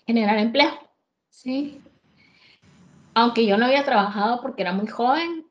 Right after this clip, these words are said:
acababa de salir del colegio cuando me fui misionera, eh, entendía lo que para esas familias era el no tenerlo, a pesar de que ellos sí estaban preparados, ¿sí? Entonces, fue un, una petición de cumpleaños que,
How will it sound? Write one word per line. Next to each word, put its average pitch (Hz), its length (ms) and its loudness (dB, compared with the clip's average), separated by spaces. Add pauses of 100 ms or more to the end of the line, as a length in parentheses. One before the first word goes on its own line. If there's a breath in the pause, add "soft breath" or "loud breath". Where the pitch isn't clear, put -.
(160)
acababa 208 520 4
de 254 40 -4
salir 196 300 -6
del 202 100 -12
colegio 190 380 -6
cuando 202 240 -6
me 175 40 -10
fui 185 160 -10
misionera, 208 800 -6 (640)
eh, 175 840 -2
entendía 202 540 2
lo 214 140 -2
que 240 100 -6
para 190 200 -2
esas 208 240 -10
familias 208 680 -2
era 208 180 2
el 196 220 0
no 190 180 0
tenerlo, 226 800 -2 (320)
a 190 160 -2
pesar 214 400 0
de 247 100 -6
que 190 120 0
ellos 196 180 -4
sí 220 80 -8
estaban 208 380 -2
preparados, 208 840 -4 (180)
¿sí? 196 460 -10 (540 soft breath)
Entonces, 311 720 -4 (460)
fue 233 280 2
un, 247 600 -4
una 240 260 -2
petición 226 600 -2
de 277 100 -2
cumpleaños 240 1040 -2
que, 180 760 -2